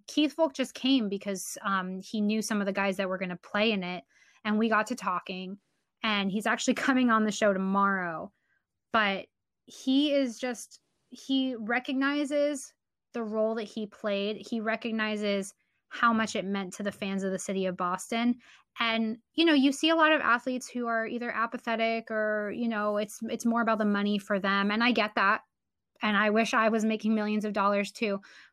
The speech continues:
But I really appreciate so much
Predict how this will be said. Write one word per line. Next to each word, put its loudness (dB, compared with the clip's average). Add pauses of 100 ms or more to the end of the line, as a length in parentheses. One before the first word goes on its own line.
(120)
But 2 (1080)
I 2
really 2
appreciate -6
so -8
much -8